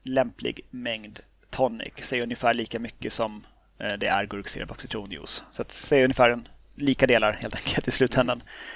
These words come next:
Kanske en skvätt mera tonic beroende på lite grann hur, eh, hur man tycker att det smakar. Man kan ju smaka av efter, vartefter.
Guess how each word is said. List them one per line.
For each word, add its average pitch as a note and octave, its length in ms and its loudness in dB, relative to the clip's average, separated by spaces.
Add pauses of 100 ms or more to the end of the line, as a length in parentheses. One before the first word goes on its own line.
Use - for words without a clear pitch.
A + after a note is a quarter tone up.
(220)
Kanske D#3+ 220 10
en D3 40 10
skvätt C#3 260 8
mera B2 200 10
tonic A#2 360 0
beroende D3 380 6
på C#3+ 180 -2 (340)
lite A#2+ 220 -4
grann G#2 200 4
hur, G#2+ 400 0
eh, G2+ 140 2 (640)
hur - 180 -2
man A2 120 0
tycker A2 180 -8
att - 60 -8
det - 60 -10
smakar. - 260 -4
Man - 100 -10
kan G#2+ 100 -6
ju - 40 -4
smaka A#2 300 -6
av A2+ 60 0
efter, - 220 -8
vartefter. B2+ 380 -4